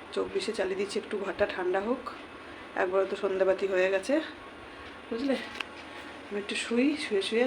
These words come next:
তোমাদের ভিডিওটা পোস্ট করি। এখন ওই বাড়ি গিয়ে ভিডিওটা পোস্ট করতাম, তা যেতে যখন হলোই না, মেয়েকে বললাম, "তাহলে থাক, আজকে আর যাবো না, রাত পোয়ালে যাবো, আজকে আর যাবো না।" ঠিক আছে, এই হলো এখনকার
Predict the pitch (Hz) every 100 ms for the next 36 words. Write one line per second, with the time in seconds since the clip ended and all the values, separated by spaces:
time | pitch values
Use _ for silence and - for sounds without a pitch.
0 | 254 185 185 180 175 185 180 - - -
1 | 349 - - - - - - - - 196
2 | 220 214 208 214 214 226 226 254 233 208
3 | 208 196 - 175 - 160 160 - - -
4 | - - - 202 202 202 196 202 214 214
5 | 226 226 226 220 226 226 208 220 208 208
6 | 196 196 196 - 185 185 185 175 190 190
7 | 185 190 220 294 - - - - - -
8 | - - - - - - - - - -
9 | 220 196 - 185 190 165 - 151 - -
10 | - - - - - - - - - -
11 | - - - - - - - - - -
12 | - - - - - - - 254 330 294
13 | - - - - - - - - - -
14 | - 180 190 185 196 190 196 196